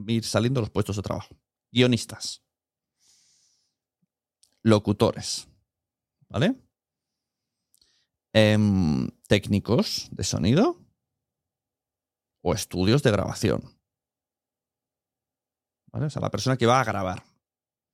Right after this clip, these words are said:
La persona que va a editar. Editores, puede ser los mismos o no. O, eh, ambientadores sonoros.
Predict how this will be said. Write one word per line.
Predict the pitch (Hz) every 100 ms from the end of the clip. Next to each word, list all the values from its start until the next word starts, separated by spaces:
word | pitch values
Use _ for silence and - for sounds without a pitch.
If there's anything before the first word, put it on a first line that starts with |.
| _ _ _ _
La | - -
persona | - 107 113 -
que | 107
va | 101
a |
editar. | 113 98 - 110 - _ _ _ _ _ _ _ _ _ _ _ _ _
Editores, | - - - - 107 139 175 208 247 - - _ _ _ _ _ _ _
puede | -
ser | - 101
los | -
mismos | 123 156 226 -
o | -
no. | 87 104 - _ _ _ _ _ _ _ _ _ _ -
O, | 107 127 - _
eh, | 95 104
ambientadores | 101 104 98 92 110 127
sonoros. | - 92 87 50 - - -